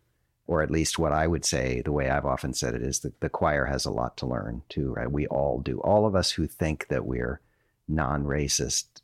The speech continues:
quote unquote, good white people and anti-racists have a lot to learn too. We're not there yet, <laughs>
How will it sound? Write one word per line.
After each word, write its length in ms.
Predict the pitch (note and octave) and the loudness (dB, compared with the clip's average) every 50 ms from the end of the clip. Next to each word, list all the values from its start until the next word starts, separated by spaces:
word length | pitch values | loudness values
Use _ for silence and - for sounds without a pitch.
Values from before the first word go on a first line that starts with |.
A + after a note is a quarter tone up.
| _ _ _ _ | _ _ _ _
quote 260 | - - F#2+ F2 E2 | -2 0 0 2 2
unquote, 480 | D#2+ D2+ C#2+ - - D#2+ D2+ C#2+ - _ | 2 0 -2 0 0 2 2 0 0 _
good 220 | - E2+ D#2 D2 | 0 0 0 2
white 260 | D#2 D#2 D2 C2+ - | 2 0 0 0 0
people 460 | - - - - - C#2 C2 B1 A#1+ | -2 -2 -2 -2 0 -2 -2 -2 -2
and 200 | - - - B1 - - | -2 -4 -4 -4 -4 -2
anti-racists 960 | C#2 D2 D#2 - - B1+ - - B1+ C2+ - - C2 A#1 - - - - - _ _ _ _ _ _ _ _ _ _ _ _ _ _ | -2 -2 -2 -2 -2 -2 0 -2 -2 -2 -2 -2 -2 -2 -4 -6 -6 -10 -12 _ _ _ _ _ _ _ _ _ _ _ _ _ _
have 200 | - - D#2+ D#2 | -2 -2 0 0
a 60 | D#2 | 0
lot 260 | C#2+ C2 A#1 A1+ - - | 0 0 0 -2 -4 -4
to 80 | - B1+ | -4 -4
learn 260 | B1 A1+ A1+ A1 - | -4 -4 -6 -8 -6
too. 180 | - - C#2 | -4 -4 -4
We're 140 | B1 B1+ C2 | -2 -2 -2
not 300 | C#2+ D2 D#2+ D#2 C#2 - _ _ | -2 0 0 -2 -2 -6 _ _
there 240 | - C2 B1+ A#1+ - | -2 -2 -2 -2 -4
yet, 260 | - - - - _ _ | -6 -8 -10 -10 _ _
<laughs> 520 | - G2+ - - A2 A#2+ - - A#2 G2 | -2 -2 0 2 2 2 2 2 -4 -4